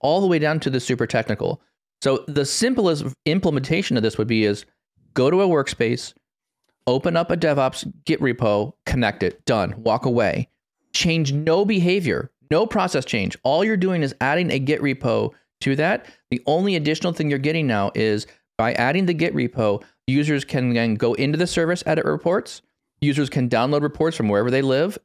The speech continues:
edit them, whatever they want, and republish them to the service. The service will recognize, "Hey, I have a Git repo attached to this. You just published a brand new report." All the definition of that report is now different. There's no change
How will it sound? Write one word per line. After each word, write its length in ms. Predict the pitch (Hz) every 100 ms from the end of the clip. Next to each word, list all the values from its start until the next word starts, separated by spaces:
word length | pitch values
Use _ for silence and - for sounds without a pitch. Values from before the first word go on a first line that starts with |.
| _
edit 240 | 120 135 147
them, 220 | 139 135
whatever 280 | 123 120 117
they 100 | 113
want, 280 | 113 147 -
and 200 | 113 107
republish 520 | 135 131 - 131 151
them 160 | - 180
to 80 | 156
the 80 | 123
service. 480 | - 127 202 233 - _ _ -
The 100 | 135
service 380 | - 180 185
will 140 | 165 127
recognize, 840 | 113 160 208 160 131 113 107 117 -
"Hey, 260 | 190 147 -
I 120 | 113
have 260 | 127 147 185
a 60 |
Git 240 | 156 156 -
repo 360 | 143 156 151 127
attached 340 | 117 170 190
to 40 | -
this. 200 | 110 -
You 140 | 120
just 220 | 185 175
published 320 | - 151 160 -
a 60 | 104
brand 360 | 95 107 127 147
new 100 | 147
report." 500 | 123 - 135 - - _ _ -
All 220 | 147 175
the 100 | 190
definition 500 | 156 156 160 147 143
of 80 | 131
that 20 | -
report 320 | - 135 -
is 100 | 120
now 160 | 113
different. 400 | 101 113 123 226 240 _ _ _ _ -
There's 180 | 143
no 360 | 143 151 156 208
change 720 | 220 185 226 123 92 104 -